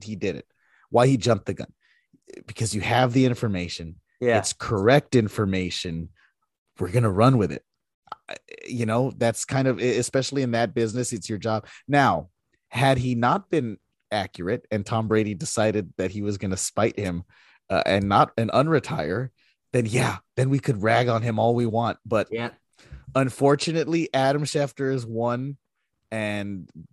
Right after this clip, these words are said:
Speaker 1: all of us are zero. Although,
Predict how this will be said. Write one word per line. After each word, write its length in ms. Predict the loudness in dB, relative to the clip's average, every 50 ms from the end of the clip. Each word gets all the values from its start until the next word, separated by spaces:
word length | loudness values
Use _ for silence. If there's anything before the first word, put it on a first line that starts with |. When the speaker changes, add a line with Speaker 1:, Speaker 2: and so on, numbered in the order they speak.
| _ _ _ -20 -20 _ _ _ _ -2
Speaker 1:
all 260 | 0 2 2 4 2
of 100 | 2 0
us 200 | 0 -2 -2 -4 -8
are 80 | -8
zero. 520 | -10 -10 -12 -12 -12 -10 -10 -12 -12 -14 -16 _ _ _ _ _ _ _ _ _ _ -20 -20 _ _ _ _ _ _ _ _ 2
Although, 500 | 6 6 8 10 10 10 8 8 4 0